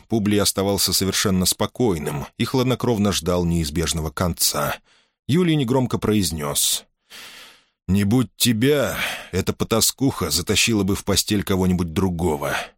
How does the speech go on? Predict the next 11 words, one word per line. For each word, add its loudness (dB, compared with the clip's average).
Публий 2
шатнулся 0
вперед, -2
и 0
солдаты 2
обрушили 2
на 4
него 2
град -2
сильных -2
ударов. -2